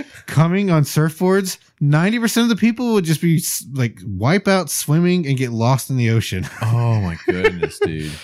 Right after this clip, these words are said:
Speaker 1: I, I, 'cause they went around, so it's not, they didn't take the narrow part.
Speaker 2: You're right. They
Speaker 1: So they would just be trickling in over a period of time,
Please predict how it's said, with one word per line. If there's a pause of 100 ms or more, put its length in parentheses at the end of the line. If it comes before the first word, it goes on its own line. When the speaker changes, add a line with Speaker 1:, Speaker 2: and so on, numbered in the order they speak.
(280)
Speaker 1:
I,
I,
'cause
they
went
around,
so
it's
not,
they
didn't
take
the
narrow
part. (140)
Speaker 2:
You're
right. (300)
They (160)
Speaker 1:
So
they
would
just
be
trickling
in
over
a
period
of
time,